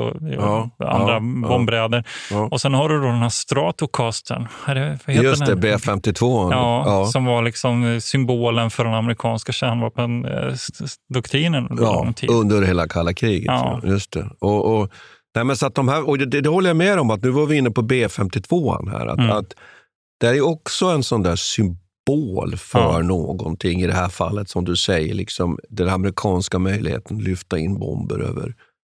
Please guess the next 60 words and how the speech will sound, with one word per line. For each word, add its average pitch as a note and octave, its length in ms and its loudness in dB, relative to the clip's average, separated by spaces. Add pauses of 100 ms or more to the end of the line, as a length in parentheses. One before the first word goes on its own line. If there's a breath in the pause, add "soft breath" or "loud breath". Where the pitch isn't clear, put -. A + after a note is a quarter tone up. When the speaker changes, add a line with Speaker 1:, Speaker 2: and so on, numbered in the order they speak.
Speaker 2:
över, E2+ 320 0 (100)
över E2+ 200 0
sovjetiskt - 640 -4
territorium A#2 520 -2
under - 160 -4
Speaker 1:
Har C3+ 100 2
du A2+ 60 0
sett A2 100 0
Speaker 2:
kalla F2+ 60 0
Speaker 1:
Doctor C3 240 0
Speaker 2:
kriget. G#2+ 120 2 (240)
Speaker 1:
Strangelove, B2 300 -8
eller? C3+ 140 -10 (120)
Speaker 2:
Ja, C#3 140 2
absolut. D#3 640 -2 (120)
Speaker 1:
Ja. C#3+ 120 -6
Speaker 2:
Det B2 60 4
har C3+ 60 4
jag A#2+ 60 4
gjort. G2 160 0
Den G#2 120 2
är A2 40 4
ju G#2+ 80 2
fantastisk, G2+ 580 -4
den D#2+ 160 -2
filmen. - 280 -6 (520 loud breath)
Men C3+ 260 2
där D#3+ 160 2
har E3+ 180 2
vi D3+ 100 2
det F2+ 120 2
där, - 120 0
Leo. - 200 -2
Så - 120 0
att A#2 80 4
Speaker 1:
Ja. - 40 2
Speaker 2:
jag - 80 0
tycker E3+ 180 0
att D#3+ 80 -2
de D#3 140 2
här A#2 80 2
flygande E3+ 360 2
fästningarna B2+ 500 0
som B2+ 140 0
du C3 100 4
är A#2+ 60 2
så G#2+ 120 -2
riktigt A#2+ 260 -2
inne C3 240 4
på, B2 180 0
det B2 100 2
är B2+ 40 4
mycket, D3+ 320 0
mycket C3+ 280 2
mer C3 360 2
än D#2 80 -2
bara A#2 220 2
en A2+ 60 4
Speaker 1:
Ja. G#2+ 80 0
Speaker 2:
flygplanstyp, G#2+ 840 0